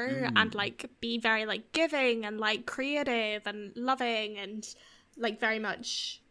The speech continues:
Speaker 2: putting her emotions on a, like, a plate for him. And when she is stressed out, I think she does act more like an eight, where she is like, "Fuck this. Everyone has pissed me off. I'm just gonna burn down this entire village now because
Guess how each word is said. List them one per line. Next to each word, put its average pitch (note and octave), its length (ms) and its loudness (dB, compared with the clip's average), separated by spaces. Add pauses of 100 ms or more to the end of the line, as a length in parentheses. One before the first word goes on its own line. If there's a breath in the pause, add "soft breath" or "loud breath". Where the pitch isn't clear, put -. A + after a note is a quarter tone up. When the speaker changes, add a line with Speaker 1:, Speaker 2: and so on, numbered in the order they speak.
(260)
Speaker 2:
putting A#3 340 -2
her A3+ 120 -4
emotions A3+ 500 -2
on A3 140 -2
a, G#3 60 -2
like, - 240 -2
a A3 40 -4
plate - 680 0
for C#4 160 -2
him. C#4 240 0 (480 soft breath)
And A#3+ 160 4
when A#3+ 180 6
she A#3+ 240 0
is A3 160 2
stressed A3+ 580 0
out, A#3 200 4 (260)
I A3 160 0
think G#3+ 240 -6
she - 100 -6
does G#4+ 220 4
act - 240 6
more G#3+ 140 -2
like G#3 180 -4
an F3+ 100 -8
eight, F#3 280 0
where A3+ 120 -2
she A3 200 0
is G#3 120 -4
like, F#3+ 300 0
"Fuck - 680 6
this. A#3+ 760 4 (380 soft breath)
Everyone B3 420 10
has A#3+ 160 0
pissed A#3+ 300 0
me A3+ 120 0
off. A3+ 680 4 (400 soft breath)
I'm A#3 140 6
just A3+ 180 -4
gonna A#3 140 2
burn G#3+ 320 -2
down G#3+ 180 -2
this G#3 160 -4
entire G#3+ 320 0
village A#3 400 4
now - 320 -2
because G#3 640 -4